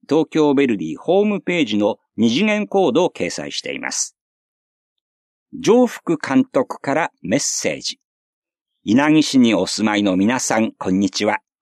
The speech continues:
東京ヴェルディ監督の上福博です。いよいよ二千二十四シーズンがスタートします。私たちは十六年ぶりにジェイワンという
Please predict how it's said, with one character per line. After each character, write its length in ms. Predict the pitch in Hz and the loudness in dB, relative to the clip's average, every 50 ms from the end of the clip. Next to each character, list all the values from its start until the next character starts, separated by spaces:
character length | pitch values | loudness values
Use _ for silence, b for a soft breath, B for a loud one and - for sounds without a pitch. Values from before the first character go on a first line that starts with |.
| _ _ _ _ _ _ _ _ _ - | _ _ _ _ _ _ _ _ _ -4
東 220 | - - 196 202 | 0 0 0 0
京 200 | - - 196 185 | 2 0 0 2
ヴ 120 | 170 170 175 | 2 2 2
ェ 40 | |
ル 100 | 151 143 | 2 2
デ 60 | 104 90 78 - | 2 0 -2 -6
ィ 80 | - - | -8 -4
監 180 | - 110 120 - | 0 0 0 0
督 320 | - 123 117 - - 107 | 0 -2 -2 -2 0 0
の 200 | 110 110 113 - _ _ - | 2 2 0 -2 _ _ -10
上 320 | 92 - 151 175 165 147 | -4 0 2 2 2 2
福 280 | 123 - - - 139 139 | -2 -4 -8 -4 -4 -4
博 460 | - - - 143 123 107 - - - | -4 -4 -2 0 0 0 0 -4 -8
で 100 | 71 76 | -8 -8
す。 200 | - - - - _ _ _ _ _ _ _ _ _ _ _ _ _ _ | -8 -8 -10 -14 _ _ _ _ _ _ _ _ _ _ _ _ _ _
い 120 | - - | -6 -2
よ 160 | 90 113 143 165 | 0 2 4 4
い 60 | 143 | 4
よ 160 | 135 127 120 - | 4 2 2 2
二 160 | - 123 113 | 2 2 2
千 380 | 101 - 160 156 143 139 131 131 | 2 2 4 4 6 6 8 6
二 160 | 147 165 165 | 6 4 4
十 220 | 156 160 156 151 | 2 2 4 4
四 200 | 143 143 139 139 | 4 4 4 2
シ 220 | 131 - - 143 143 | 2 2 2 4 4
ー 40 | 123 | 4
ズ 100 | 113 123 | 4 2
ン 100 | 123 120 | 2 2
が 120 | 123 120 | 2 -2
ス 100 | - - | -4 -4
タ 120 | - - 95 | -4 -4 -4
ー 40 | |
ト 100 | 87 - | -4 -4
し 140 | 92 - - | -6 -6 -4
ま 80 | 90 87 | -4 -4
す。 220 | - - - _ _ _ _ _ _ _ _ _ _ _ _ _ _ _ - | -4 -6 -8 _ _ _ _ _ _ _ _ _ _ _ _ _ _ _ -4
私 320 | - 113 120 - 220 220 | -2 -2 0 0 0 0
た 140 | - - - | 0 -2 -2
ち 120 | - - 131 | -2 0 0
は 220 | 117 117 120 117 - _ - | 0 0 -2 -2 -6 _ -14
十 460 | - - 78 98 135 175 196 202 190 | -10 -6 -2 0 2 2 4 4 4
六 240 | 175 196 190 - - | 4 2 2 2 0
年 200 | 180 180 180 180 | 0 0 0 0
ぶ 120 | 170 175 180 | 0 0 2
り 100 | 165 151 | 4 4
に 220 | 120 117 117 - _ _ _ _ - | 4 4 2 0 _ _ _ _ -14
ジ 200 | - - - 135 | -8 -2 0 0
ェ 100 | 170 196 214 | 2 2 2
イ 60 | 214 | 2
ワ 200 | 214 214 214 202 | 2 0 0 0
ン 140 | 202 190 - | 0 -2 -2
と 180 | - 151 147 | -2 0 2
い 280 | 143 135 135 131 127 123 | 4 4 4 4 2 2
う 60 | - | 0